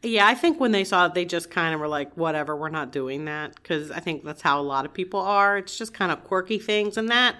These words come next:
I would see, that could, is easily explained. Okay, that's just somebody being eccentric. They're, they're being a little ridiculous about it, you know. Showing up at the house and seeing the bolts on everything and the chains, that's like,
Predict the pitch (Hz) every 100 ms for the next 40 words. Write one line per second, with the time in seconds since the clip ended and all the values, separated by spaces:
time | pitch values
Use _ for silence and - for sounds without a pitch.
0 | - 185 180 180 202 190 170 240 254 247
1 | - 214 - 202 202 180 185 180 185 175
2 | 165 175 180 160 175 180 - 165 - 160
3 | 156 147 151 147 139 139 - - _ _
4 | - _ _ _ 185 - - - - -
5 | 175 160 - 170 160 151 156 151 143 139
6 | 127 117 120 117 - 143 139 139 139 139
7 | - _ _ 190 160 147 151 - _ -
8 | - 226 240 220 220 175 - 170 170 202
9 | - 165 - 175 165 160 151 143 156 151
10 | 165 190 185 185 196 190 196 190 185 165
11 | 143 143 185 185 180 185 185 185 - 185
12 | 220 320 - - 185 180 170 160 -